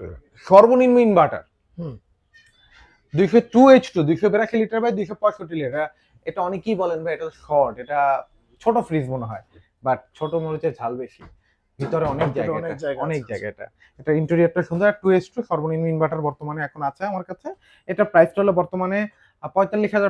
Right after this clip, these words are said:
Speaker 1: plus, যেটা ডিসকাউন্ট থাকবে সাতত্রিশ হাজার পাঁচশো টাকা।
Speaker 2: সাতত্রিশ হাজার পাঁচশো
Speaker 1: হ্যাঁ,
Speaker 2: টাকায়,
Speaker 1: প্রত্যেকটা
Speaker 2: দুইশো
Speaker 1: মডেলের
Speaker 2: সাতত্রিশ
Speaker 1: দুইটা করে কালার অবশিষ্ট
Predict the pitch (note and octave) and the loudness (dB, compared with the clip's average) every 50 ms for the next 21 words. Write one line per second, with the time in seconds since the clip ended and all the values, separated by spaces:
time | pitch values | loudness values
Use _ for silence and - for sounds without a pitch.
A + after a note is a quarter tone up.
0 | G3 - G3 G#3 A3+ A3+ G3+ E3+ F3+ D#3+ F3 E3 - - F#3 F3+ E3+ F3 E3+ F#3+ | 0 2 2 2 2 0 -2 -6 -6 -6 -6 -8 -8 -10 -10 -6 -6 -6 -6 -6
1 | F3+ - G3 F#3+ - - G#3+ G3+ E3 F3 D#3+ D#3 C#3 B2+ - _ - - F#2 F#2 | -8 -10 -12 -12 -8 -6 -6 -6 -4 -6 -6 -8 -8 -10 -14 _ -18 -20 -20 -20
2 | - _ - - - D#3+ D#3 _ _ G3+ G3 G#3 - - F3+ E3+ F3 G3 G#3 G3 | -20 _ -20 -18 -16 -16 -16 _ _ -8 -8 -8 -8 -8 -8 -6 -6 -6 -6 -6
3 | - F#3 E3 D#3 - F3 D#3+ C#3+ C#3+ A#2+ - C3 E3+ G3+ C#3 C#3+ D3+ A#3+ A#3 - | -8 -10 -12 -10 -10 -10 -6 -4 -6 -6 -4 -2 0 0 0 0 0 -2 -2 0
4 | - - B3 A#3 G#3+ G3+ G3 F#3+ G3+ G#3+ A#3+ A#3+ G3 E3+ D#3 F#3+ G#3 - A#3+ A3+ | 2 4 4 4 6 4 4 4 2 2 0 0 -2 -2 -2 -2 -2 -2 -2 -4
5 | - - G#3+ G#3 G3+ G#3+ G3+ - - F#3+ F3 F3+ F#3+ F#3 E3+ D#3 D#3+ E3 - F3 | -2 0 0 2 2 2 0 0 0 0 0 2 0 0 -2 -4 -6 -8 -8 -10
6 | E3+ - _ - | -12 -12 _ -10